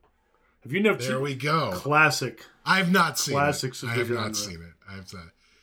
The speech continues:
Speaker 2: And, uh, he's not only that, but he's wearing a red and yellow sweater and his, uh, his dress from the show. And, uh, yeah, he, he calls out, "Ca-, hey, Captain Marvel."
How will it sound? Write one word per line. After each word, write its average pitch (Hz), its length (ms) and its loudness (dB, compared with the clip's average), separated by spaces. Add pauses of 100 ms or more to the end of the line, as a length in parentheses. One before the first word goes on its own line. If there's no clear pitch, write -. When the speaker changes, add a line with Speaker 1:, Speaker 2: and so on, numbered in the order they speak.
(360)
Speaker 2:
And, 135 380 -2
uh, 120 300 0 (340)
he's 160 480 -2 (340)
not 156 380 2
only 180 380 0
that, 139 400 -4
but 135 100 -6
he's 127 240 -4
wearing 151 340 -2
a 139 100 -4
red 131 280 -2
and 143 80 -8
yellow 131 340 -4
sweater 127 680 -2
and 117 240 -10
his, 117 260 -6 (720)
uh, 117 280 -6
his 135 260 -2
dress 139 320 0
from 156 200 -2
the 139 120 -4
show. 107 560 -6 (580)
And, 113 460 -6
uh, 107 340 -6
yeah, 117 180 -8
he, 120 280 -10
he 120 260 -12
calls 127 420 -8
out, 131 300 -4 (240)
"Ca-, 151 240 -10
hey, 185 320 2
Captain 185 500 -6
Marvel." 139 600 -10